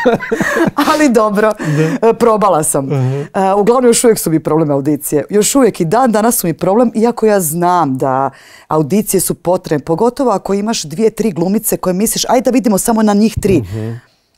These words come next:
Speaker 2: Uvijek mi je taj neki ono, d-, e, uvijek,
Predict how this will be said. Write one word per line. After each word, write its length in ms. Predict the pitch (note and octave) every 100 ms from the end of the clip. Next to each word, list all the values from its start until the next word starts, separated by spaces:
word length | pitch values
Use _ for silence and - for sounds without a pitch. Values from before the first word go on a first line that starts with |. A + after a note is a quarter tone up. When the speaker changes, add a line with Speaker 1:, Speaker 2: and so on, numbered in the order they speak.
| - -
Speaker 2:
Uvijek 240 | D4+ D#4+ A#3
mi 80 |
je 80 | A3
taj 240 | B3 B3+ F#3+
neki 360 | G#3+ G#3+ G3+
ono, 300 | F3+ G3 G#3
d-, 200 | D#3 C#3 A#3 A3+ -
e, 160 | G#3 - _
uvijek, 380 | C#4 D#4+ E4+